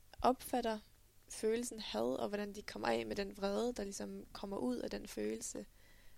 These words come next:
Og, og vi har spurgt nogle fors-, folk i forskellige aldre, for vi har lidt en idé om, at, at den måde, man håndterer det og opfatter det, kommer til at ændre sig igennem livet.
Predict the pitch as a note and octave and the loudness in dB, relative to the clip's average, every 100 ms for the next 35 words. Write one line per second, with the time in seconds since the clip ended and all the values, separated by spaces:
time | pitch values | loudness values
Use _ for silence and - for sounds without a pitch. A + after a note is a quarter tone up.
0 | - G#3+ G3+ G3+ - G#3 G3+ G3+ A#3 A3 | 0 2 4 0 0 0 0 2 0 0
1 | G3+ G3 G#3 - - G#3 - - A3 - | -4 -6 -12 -12 -6 -4 -2 0 -2 -2
2 | G#3 G#3 - - - G#3 - A3 B3 C#4 | -8 -6 -4 -4 -4 -6 0 2 2 2
3 | C#4+ - - - - - - G#3+ A3+ A3+ | 0 -4 -20 -20 -20 -18 -6 -2 4 6
4 | A3+ G#3+ G#3+ G#3 A#3+ C4 A3+ G3+ - G3+ | 6 2 0 4 6 6 4 2 2 0
5 | - - - - - - - - - - | 0 -6 -6 -6 -12 -20 -20 -20 -20 -10
6 | - G3+ - G#3+ A3 G#3 G#3 A3 A3 G#3 | -4 -2 2 2 2 6 8 8 8 4
7 | F#3+ F#3 F#3 G3 - G#3 G3 - C4+ B3+ | 0 -2 -8 -10 -4 -4 0 4 4 4
8 | A#3 G#3 G3+ - - - B3+ - G#3 F#3+ | 2 0 -2 -2 4 6 6 2 0 0
9 | F#3 F#3 - - G3 G3 G3 - G#3 G#3 | 0 -4 -4 -8 -4 -4 -2 0 0 0
10 | A3+ - G3+ F#3+ - A3 G3 G3 G3+ - | -2 -2 -6 -6 -8 -6 -6 -6 -6 -6
11 | - | -8